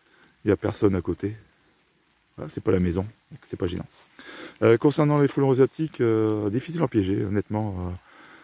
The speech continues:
Euh, euh, pff, j'en ai piégé trois sur le petit piège Veto Pharma. Euh, c'est tout. Et plus, il y en a un que j'ai tué. Euh. Par contre, euh, j'en vois encore, euh, j'en ai aperçu hier. Donc j'ai déplacé un piège,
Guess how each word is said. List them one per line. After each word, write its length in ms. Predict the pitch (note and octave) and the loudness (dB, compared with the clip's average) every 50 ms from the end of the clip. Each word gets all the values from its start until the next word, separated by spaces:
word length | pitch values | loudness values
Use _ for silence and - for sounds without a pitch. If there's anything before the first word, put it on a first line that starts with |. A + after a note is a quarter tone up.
| _ _ _ _ - | _ _ _ _ -10
Euh, 60 | - | -8
euh, 220 | G2+ F#2 F#2 F#2 F#2 | -6 -4 -4 -4 -4
pff, 260 | F#2+ - - - - - - - - - | -6 -6 -10 -16 -16 -16 -18 -18 -6 0
j'en 200 | A2 G#2+ G#2 G#2 | 2 4 4 6
ai 180 | G#2+ A2 A2+ G#2+ | 6 6 4 4
piégé 400 | - - A2 G#2 G2 G#2 A2 G#2 | 2 0 0 0 2 2 0 0
trois 340 | - - - G2+ G2 G#2+ - - _ _ _ _ _ _ _ _ _ _ | 0 0 -2 -2 -2 -2 -6 -18 _ _ _ _ _ _ _ _ _ _
sur 200 | - - A2 G2 | -8 -4 -2 -2
le 80 | F#2+ | -2
petit 160 | - - G#2 - | -2 -6 -12 -6
piège 360 | - - G#2+ G#2+ G#2 F#2+ G2 | 0 4 4 4 4 4 2
Veto 360 | F#2+ F#2 F2 F#2+ - - F#2+ | 0 0 0 -2 -4 -4 -6
Pharma. 340 | - F#2 F#2 F2 F#2+ A2+ B2+ - _ _ _ _ _ _ _ _ _ _ _ _ _ _ _ - | -6 -6 -4 -4 -4 -4 -6 -10 _ _ _ _ _ _ _ _ _ _ _ _ _ _ _ -2
Euh, 400 | G#2+ G2 F#2 F#2 F2+ F2 F2+ F2 | 0 2 2 2 2 0 0 -2
c'est 140 | - - F2 | -4 -6 -10
tout. 280 | - - F#2 G#2+ G#2+ - _ _ _ _ _ _ _ - | -10 -10 -10 -10 -10 -14 _ _ _ _ _ _ _ -2
Et 200 | G2 F#2+ F#2 F2+ | 2 2 2 2
plus, 260 | E2+ - - G2 - | 0 -2 -8 -10 -6
il 80 | - F#2+ | -4 -2
y 20 | |
en 40 | F#2 | -2
a 60 | G2 | -2
un 40 | G2 | -2
que 100 | - G2 | -2 -4
j'ai 100 | F#2+ F2 | -4 -4
tué. 300 | - - F#2 F#2 F#2+ F#2 F#2+ | -4 -4 -2 0 2 2 2
Euh. 400 | F#2 F2+ F2 F2 E2+ E2+ E2+ E2+ E2+ F2 F2+ - _ _ _ _ _ _ _ _ _ _ _ _ _ _ - _ _ _ _ _ _ _ _ _ | 2 0 0 -2 -4 -6 -6 -8 -10 -14 -18 -20 _ _ _ _ _ _ _ _ _ _ _ _ _ _ -20 _ _ _ _ _ _ _ _ _
Par 160 | - A2 G#2 - | 0 0 2 4
contre, 360 | - B2+ C3 - - - A#2 | 4 4 4 2 2 4 6
euh, 1000 | G#2+ G#2 G#2 G2+ G2+ G2+ G2+ G2+ G2+ G2+ G2 G2 G2 G2 G2 G2 G2 G2 F#2+ F2+ | 6 8 8 8 6 6 4 4 4 2 2 2 2 0 0 0 0 0 -2 0
j'en 180 | F#2 G#2+ A2 | 2 4 4
vois 160 | G#2+ A2 A2+ G#2+ | 6 6 4 4
encore, 480 | G2+ - - A#2 A#2+ B2+ C3 A#2+ G#2 | 4 4 4 4 4 4 2 0 -2
euh, 300 | F#2+ F#2+ F#2+ F#2+ F#2 F#2 | -2 -2 -2 -2 -2 -2
j'en 100 | F#2 G#2 | -2 -2
ai 60 | G2+ | -2
aperçu 340 | G2 - G#2 G#2 - - G2+ | -4 -4 -6 -10 -10 -6 0
hier. 180 | F#2+ G#2 A#2 B2 - _ _ _ _ _ _ _ _ - - _ _ _ _ _ _ _ _ _ _ _ _ _ - | 2 2 2 2 -2 _ _ _ _ _ _ _ _ -20 -20 _ _ _ _ _ _ _ _ _ _ _ _ _ 0
Donc 120 | A2+ G#2+ | 2 2
j'ai 120 | G#2 A#2 | 4 4
déplacé 400 | B2 C3 - C#3 B2+ - - C3+ | 2 4 4 4 2 4 4 2
un 80 | B2 A#2+ | 2 2
piège, 320 | - C3 C3 C#3 D3+ D#3+ | 4 2 2 2 2 -2